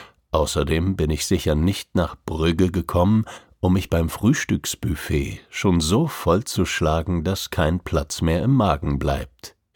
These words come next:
Für die Köstlichkeiten, die in Belgiens,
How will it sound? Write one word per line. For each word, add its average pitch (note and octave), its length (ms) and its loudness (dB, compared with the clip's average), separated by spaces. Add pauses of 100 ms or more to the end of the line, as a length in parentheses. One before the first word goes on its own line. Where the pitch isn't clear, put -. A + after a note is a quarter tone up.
(360)
Für - 200 0
die G2 120 0
Köstlichkeiten, - 1400 -4 (340)
die C2+ 80 2
in C#2+ 180 2
Belgiens, F2 720 2